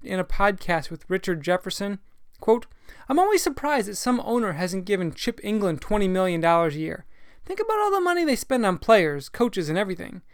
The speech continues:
This shooting coach has transformed all these different people. I would think that's worth at least as much as an all-star," end quote. The Analytics have at least fifteen analysts. The Toronto Maple Leafs have at least five.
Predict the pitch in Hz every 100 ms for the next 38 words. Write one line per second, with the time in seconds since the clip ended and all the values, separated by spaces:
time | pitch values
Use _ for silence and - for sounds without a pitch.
0 | - - - 359 - 233 294 269 302 302
1 | 247 220 - 254 262 - 277 247 233 240
2 | 254 214 254 240 - 269 175 170 - -
3 | - - - - 185 262 180 202 202 202
4 | - 214 233 247 311 - 156 165 165 156
5 | 156 156 220 - 160 165 180 185 180 165
6 | - 170 - - - - - _ - -
7 | - - - _ - - - 269 320 403
8 | 269 247 240 - 196 214 233 262 240 -
9 | 220 - 185 160 143 143 - - - -
10 | - - - - - 190 202 208 208 196
11 | 226 202 180 196 202 - - 170 180 196
12 | 202 - - 208 196 - -